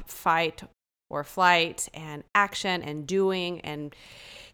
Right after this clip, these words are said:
chaoticness. I used to tell people I thrive on chaos, and I took so much just pride in that. I love when things are busy, and I do,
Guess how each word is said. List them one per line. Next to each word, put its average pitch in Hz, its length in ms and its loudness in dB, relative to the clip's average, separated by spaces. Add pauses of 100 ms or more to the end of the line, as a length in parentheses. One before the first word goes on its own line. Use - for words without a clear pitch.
chaoticness. 185 1080 4
I - 120 -2
used 254 300 2
to 381 80 2
tell 220 300 4
people 220 320 2
I 190 180 6
thrive 214 560 -2
on 214 200 -2
chaos, 214 680 2
and 165 100 0
I 165 80 2
took 175 220 -4
so 208 200 2
much 220 340 2
just 233 200 -2
pride 233 280 4
in 214 120 0
that. 180 180 6
I 180 60 4
love 208 260 4
when 220 140 0
things 214 200 -2
are 190 60 0
busy, 190 260 0
and 233 100 6
I 269 100 8
do, 254 500 6